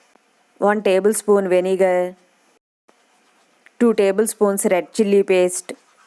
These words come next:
వన్ స్పూన్ ధనియా పౌడర్, వన్ స్పూన్ జీరా పౌడర్, హాఫ్ స్పూన్ బ్లాక్ పెప్పర్ పౌడర్, టేస్ట్కి సరిపడా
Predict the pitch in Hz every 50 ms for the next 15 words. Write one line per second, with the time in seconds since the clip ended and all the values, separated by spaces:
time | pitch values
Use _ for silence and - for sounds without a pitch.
0 | _ _ _ _ _ _ _ _ _ _ _ _ _ _ _ _ _ _ _ _
1 | _ _ _ _ _ _ _ _ _ _ _ _ _ _ _ _ _ _ _ _
2 | _ _ _ _ _ - 196 202 208 214 - - 202 214 220 208 202 185 185 190
3 | 202 202 202 208 196 180 185 180 180 175 180 175 175 _ _ _ _ _ _ _
4 | _ _ _ _ _ _ _ _ _ _ _ - 202 208 208 220 - - 214 214
5 | 214 214 202 190 202 190 196 202 202 - 202 185 185 180 180 180 180 180 - _
6 | _ _ _ _ _ _ _ _ _ _ _ _ _ _ _ - - - 233 214
7 | 214 214 214 - - - - 202 208 208 214 190 165 175 185 175 185 180 - 208
8 | 196 202 208 196 196 202 196 190 190 190 185 185 185 - - - _ _ _ _
9 | _ _ _ _ _ _ _ _ _ - 214 202 208 202 - 233 220 - 240 202
10 | 196 190 196 196